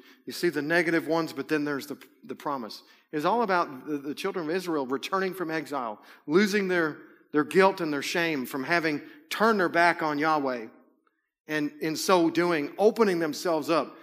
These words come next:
to the chaos of other forces coming in and taking them over and even removing them. You know, the Second Temple period was when they were removed and taken away to Babylon. And when Jesus showed up, even though they were back in Israel, in Jerusalem,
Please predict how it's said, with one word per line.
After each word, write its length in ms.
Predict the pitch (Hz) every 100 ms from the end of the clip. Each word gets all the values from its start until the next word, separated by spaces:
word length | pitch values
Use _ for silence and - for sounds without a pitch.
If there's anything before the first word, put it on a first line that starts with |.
| - _
to 220 | - 156
the 140 | 135 127
chaos 680 | - 226 226 139 123 - - - _
of 220 | 147 139 160
other 220 | 160 147
forces 380 | 170 147 120 -
coming 320 | 165 147 143
in 100 | 135
and 100 | 107
taking 300 | 160 147 131
them 120 | 123
over 300 | 147 127 110 - -
and 100 | 208
even 160 | 226 151
removing 480 | 139 147 208 170
them. 260 | 123 113 101 - _ _ _
You 80 | 135
know, 100 | 131
the 80 | 127
Second 300 | 143 151 127
Temple 280 | - 151 151
period 460 | - 147 131 101 - _ _ -
was 160 | 113
when 120 | 127 131
they 100 | 127
were 100 | 120
removed 500 | 120 139 143 110 117
and 160 | 104 - _ _ _ -
taken 240 | 156 127
away 180 | 127 127
to 60 |
Babylon. 520 | 113 127 127 110 92 - _ _ _ _ _ _ _ _ _ _ _ _ _ _ _ _
And 80 | 131
when 120 | 147
Jesus 360 | 131 247 247 175
showed 300 | - 185 165
up, 440 | 220 - - - _ _ _ _ _ _ _ _ _ _ _ _
even 260 | 190 202 190
though 160 | 185
they 120 | 175 165
were 100 | 135
back 380 | 156 170 165
in 80 | 156
Israel, 560 | 156 175 151 143 120 120
in 240 | 147 156
Jerusalem, 760 | 131 139 165 175 175 127 117